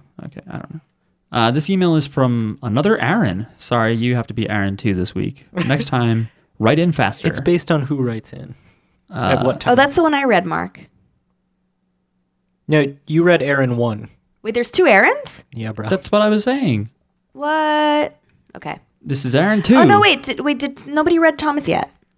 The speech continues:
Speaker 2: We just read Thomas.
Speaker 3: Oh, we did?
Speaker 2: Yeah.
Speaker 3: Fuck. Really?
Speaker 2: Yeah.
Speaker 1: Jackie, you got your head in the clouds.
Speaker 3: I'm looking at the actual emails, not Miles's short notes.
Speaker 1: You should look at the notes.
Speaker 3: Okay.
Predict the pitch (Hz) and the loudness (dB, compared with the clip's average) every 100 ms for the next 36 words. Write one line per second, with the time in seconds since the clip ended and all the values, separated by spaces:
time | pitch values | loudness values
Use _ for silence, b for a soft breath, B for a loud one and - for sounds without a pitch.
0 | _ _ 170 202 - 226 - 123 233 240 | _ _ -6 -4 -4 -6 -4 -2 -2 0
1 | 254 302 330 - 302 202 - - _ _ | 2 0 -2 0 4 4 2 -16 _ _
2 | 233 381 466 392 _ _ - 170 151 135 | -4 0 0 -2 _ _ -6 0 2 2
3 | 127 185 165 110 101 104 156 175 165 120 | 0 2 2 2 2 2 2 0 0 -2
4 | 98 92 269 330 349 339 302 294 254 262 | 0 0 0 0 0 0 -2 2 2 2
5 | - 233 220 269 262 185 165 180 180 - | 0 -2 0 0 2 2 2 2 0 0
6 | 202 190 202 185 165 - - 202 170 190 | 0 0 0 -2 -4 -12 -6 -4 0 0
7 | 180 - - 143 - 208 233 233 226 208 | 0 -2 -8 -4 -2 0 -2 -4 -4 -4
8 | 120 - - - _ _ - 160 - | -4 -10 -20 -20 _ _ -14 -10 -8